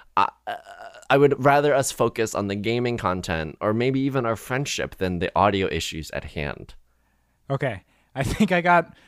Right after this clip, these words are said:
Speaker 2: my headphones plugged in correctly.
Speaker 1: Okay.
Speaker 2: Um,
Speaker 1: Kevin,
Speaker 2: okay,
Speaker 1: I'm,
Speaker 2: so
Speaker 1: I'm,
Speaker 2: what's up?
Speaker 1: I'm, I'm currently playing God of War. It's a game where you are,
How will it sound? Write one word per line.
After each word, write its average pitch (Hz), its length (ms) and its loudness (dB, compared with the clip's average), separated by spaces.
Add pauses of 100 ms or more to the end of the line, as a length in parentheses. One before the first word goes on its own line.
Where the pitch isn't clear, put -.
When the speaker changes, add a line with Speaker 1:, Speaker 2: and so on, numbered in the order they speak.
Speaker 2:
my 131 120 2
headphones 139 420 2
plugged 131 300 -2
in 117 140 4
correctly. 107 680 -4 (100)
Speaker 1:
Okay. 98 300 -2
Speaker 2:
Um, 113 500 -2 (880)
Speaker 1:
Kevin, 135 300 4
Speaker 2:
okay, 131 180 4
Speaker 1:
I'm, 123 60 4
Speaker 2:
so 143 560 4 (180)
Speaker 1:
I'm, - 140 -18
Speaker 2:
what's 139 280 -8
up? 107 240 -12
Speaker 1:
I'm, 117 160 0
I'm 120 140 0
currently 123 360 -2
playing 113 240 -2
God 101 180 4
of 98 140 0
War. 113 600 4
It's - 260 -8
a 87 220 0
game 98 440 -4
where 90 120 -2
you 85 540 -4
are, 78 400 -4